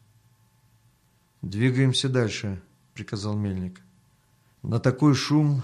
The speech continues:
сюда сейчас полметро сбежится». Отряд моментально построился. Артёма поставили в хвост, на место замыкающего, снабдив мощным фонарём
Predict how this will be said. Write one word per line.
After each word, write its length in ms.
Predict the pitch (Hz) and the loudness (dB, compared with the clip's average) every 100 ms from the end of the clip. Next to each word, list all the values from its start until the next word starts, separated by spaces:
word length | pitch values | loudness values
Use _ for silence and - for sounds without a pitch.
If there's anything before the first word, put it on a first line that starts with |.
| - | -6
сюда 380 | - - 117 131 | -14 -8 0 2
сейчас 400 | 127 123 - 131 | 2 -2 -2 -2
полметро 580 | - 131 127 131 127 127 | -2 0 2 0 0 0
сбежится». 800 | 101 95 101 95 92 - - - - _ _ _ _ _ _ _ _ _ _ _ _ _ _ | -2 -4 -6 -6 -6 -8 -8 -10 -18 _ _ _ _ _ _ _ _ _ _ _ _ _ _
Отряд 480 | - 107 131 165 151 | -6 0 4 6 6
моментально 580 | 156 151 135 151 147 139 | 4 4 4 4 4 2
построился. 840 | 135 131 - 113 90 85 - - 80 - _ _ _ _ _ _ _ _ - | 0 -4 -4 -4 -4 -6 -12 -14 -16 -20 _ _ _ _ _ _ _ _ -2
Артёма 460 | 120 - 175 180 | -2 4 6 6
поставили 520 | 170 156 - 165 165 | 4 0 2 2 4
в 120 | 165 135 - | 2 0 -8
хвост, 560 | - 143 123 90 - - - _ _ - | -2 2 2 0 -8 -18 -20 _ _ -4
на 140 | 117 | 2
место 360 | 127 156 160 156 | 6 6 4 0
замыкающего, 840 | 135 151 147 156 131 104 - 95 | 2 2 2 4 4 2 -2 -4
снабдив 640 | 95 - 107 110 139 135 | -6 -6 -4 0 0 0
мощным 420 | 117 123 127 127 107 | -2 2 2 0 -6
фонарём 540 | 117 113 135 160 156 | -4 0 2 2 0